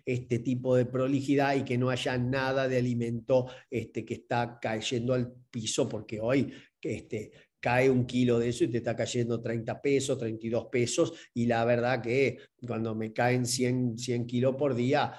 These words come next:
me estoy dejando tres mil doscientos mangos por día, en un, este, en, en un mes estuve dejando un montón de dinero, este, que, que podría haber pagado un plus hasta el empleado que lo entrega, ¿no? Entonces,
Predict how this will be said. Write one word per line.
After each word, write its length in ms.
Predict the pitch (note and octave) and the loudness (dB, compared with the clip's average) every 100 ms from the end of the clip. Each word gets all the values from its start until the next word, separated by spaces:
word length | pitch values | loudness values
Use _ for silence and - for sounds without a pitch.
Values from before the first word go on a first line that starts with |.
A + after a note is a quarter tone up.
| - | -16
me 200 | A#2+ A2+ | -8 -6
estoy 200 | G#2+ B2+ | -4 -2
dejando 400 | A#2+ A2 B2 A#2+ | -2 0 0 -2
tres 160 | A#2+ G#2+ | -2 -4
mil 160 | A#2+ A#2 | -2 -2
doscientos 500 | A2 A#2 A#2 C3 B2 | -2 -4 -2 -2 0
mangos 380 | B2 C3 B2+ B2+ | 0 2 0 0
por 200 | D3+ C3+ | 0 2
día, 480 | B2 C#3+ D3 B2 | 2 4 4 4
en 180 | A2 A2 | 2 2
un, 220 | B2 B2 | 2 2
este, 540 | A#2+ A#2+ B2 A2+ G#2+ - - - | 0 -2 -4 -2 -2 -6 -18 -14
en, 240 | B2+ A2+ - | -4 -4 -4
en 160 | B2+ B2+ | -2 0
un 180 | B2 | 2
mes 260 | A#2 C#3 C3 | 2 2 0
estuve 380 | A2+ - A#2+ A2+ | -4 -2 0 0
dejando 600 | A2 A#2 A#2 A#2 A2+ A2+ - - | -2 -2 -4 0 -2 -4 -16 -6
un 160 | A#2+ | -2
montón 400 | A#2 A2 A#2 A#2 | -2 -2 -2 -2
de 100 | A2 | -2
dinero, 540 | G#2+ A2+ A2 A#2 B2 - - | -2 -4 -2 -2 -2 -4 -14
este, 440 | C#3 A2 - A2+ - | -8 -8 -6 -6 -6
que, 280 | A2 G2+ - | -6 -6 -8
que 200 | A2+ G#2 | -8 -8
podría 400 | - A2 A2+ A#2+ | -6 -4 0 2
haber 200 | A#2 A#2 | 2 0
pagado 360 | A2+ A#2+ A#2 | -2 2 0
un 120 | G#2+ | -2
plus 300 | G#2 A#2+ A#2 | 0 0 2
hasta 400 | G#2+ - A2 G#2+ | -2 -4 -8 -6
el 120 | B2+ A2 | -4 -4
empleado 520 | G#2+ A2 A2+ A2+ A2+ | -4 -4 -2 -2 -4
que 120 | G#2 | -8
lo 100 | G2+ | -10
entrega, 420 | G2 - G2 F#2+ | -12 -16 -20 -12
¿no? 160 | A#2+ E3 | -2 0
Entonces, 420 | B2+ C3 B2+ B2+ | 0 0 0 -2